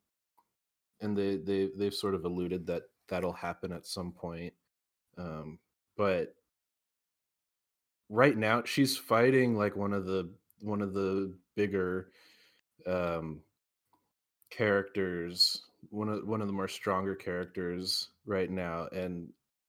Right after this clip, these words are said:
she still looks super overpowered. <laughs> Like, she's just so, she's just so <laughs> fucking, like,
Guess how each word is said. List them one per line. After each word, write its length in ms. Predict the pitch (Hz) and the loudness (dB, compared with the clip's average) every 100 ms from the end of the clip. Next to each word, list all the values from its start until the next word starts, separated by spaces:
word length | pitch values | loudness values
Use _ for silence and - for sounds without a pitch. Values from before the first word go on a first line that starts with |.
| _ _ _ _ | _ _ _ _
she 280 | - - 117 | -8 -2 0
still 600 | - - - 127 107 95 | 0 -2 4 6 6 4
looks 180 | 92 - | -2 -2
super 600 | - - 107 - 95 92 - | -2 0 -2 -2 -4 -4 0
overpowered. 960 | 98 87 95 - - 107 92 98 117 156 - | 0 0 -6 -4 8 8 8 2 2 0 0
<laughs> 220 | 185 - 185 196 135 139 - | -2 2 2 2 -2 -4 0
Like, 320 | 139 143 - - - | 4 4 2 -14 -2
she's 280 | - 277 180 | 4 4 8
just 340 | 165 - - | 6 6 8
so, 220 | 143 151 - - - - | 10 10 8 -6 -18 -2
she's 260 | - 180 | 6 6
just 280 | 180 175 - - | 8 6 8 8
so 460 | - - 190 - - - | 6 6 2 -2 -12 -18
<laughs> 180 | - - | -20 -20
fucking, 680 | - - 160 - 156 135 143 - 160 | 4 6 6 8 6 6 2 -2 0
like, 560 | 151 139 147 - - | 2 2 0 -2 -16